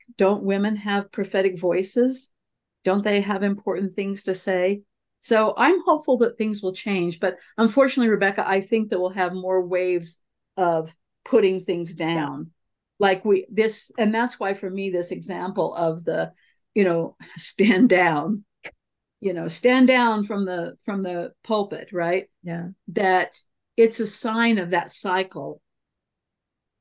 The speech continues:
Speaker 1: But I think eventually people will just get tired of it. I mean, if you think about the two big voices that have,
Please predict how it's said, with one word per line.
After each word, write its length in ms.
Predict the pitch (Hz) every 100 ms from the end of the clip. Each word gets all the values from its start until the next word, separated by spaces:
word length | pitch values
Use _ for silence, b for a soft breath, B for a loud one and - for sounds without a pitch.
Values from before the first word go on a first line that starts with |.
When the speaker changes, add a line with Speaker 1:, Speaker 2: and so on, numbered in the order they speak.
| _
Speaker 1:
But 140 | 233
I 160 | - 285
think 220 | 302 330
eventually 460 | 254 233 226 - 202
people 420 | 202 214 208 185
will 100 | 180
just 280 | 170 175 -
get 180 | 165 -
tired 400 | - 170 170 160
of 160 | 151
it. 220 | 165 - _ _ _ _ _ _ _ -
I 40 |
mean, 160 | 226 233
if 140 | 208
you 100 | 233 220
think 220 | 302 311
about 360 | 208 196 185
the 80 | 190
two 280 | 185 - 233
big 240 | 196 180 185
voices 680 | 175 180 185 - 160 160
that 180 | 170 165
have, 360 | 170 170 165